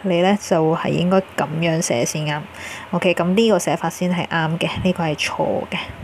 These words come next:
你自己留意一下，因為呢，個 R，OK，個 R 係negative two。咁而呢條公式呢，係個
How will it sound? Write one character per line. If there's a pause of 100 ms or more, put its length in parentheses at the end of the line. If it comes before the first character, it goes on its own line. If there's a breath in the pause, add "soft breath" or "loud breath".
(140)
你
自
己
留
意
一
下，
因
為
呢， (380 loud breath)
個 (160)
R，OK，
個
R
係
negative
two。 (560 loud breath)
咁
而
呢
條
公
式
呢，
係
個